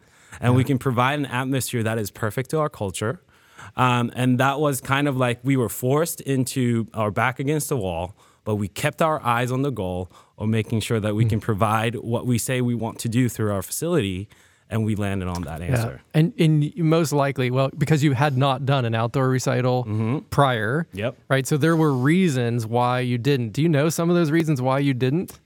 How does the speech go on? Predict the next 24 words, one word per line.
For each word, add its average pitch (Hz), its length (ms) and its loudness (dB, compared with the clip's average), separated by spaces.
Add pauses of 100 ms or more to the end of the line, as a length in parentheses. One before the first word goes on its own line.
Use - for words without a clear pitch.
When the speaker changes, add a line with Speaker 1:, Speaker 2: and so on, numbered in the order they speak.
Speaker 1:
Because 151 240 2
it's 147 160 -2
a 143 60 -8
tradition, 160 500 -2
right? 127 180 0
You 135 120 -2
think 139 180 -2
of 139 60 -2
a 131 60 2
Speaker 2:
<laughs> 127 120 6
Speaker 1:
dance 143 140 -2
program, 117 340 0
you 113 100 -2
sign 123 260 0
up 117 100 -4
for 127 100 -6
your 117 220 -2
kids, 147 400 -2
you 113 260 0
expect 107 380 -4
this, 113 180 -4
like, 110 300 -2 (320)
fall, 135 400 2
I, 127 100 0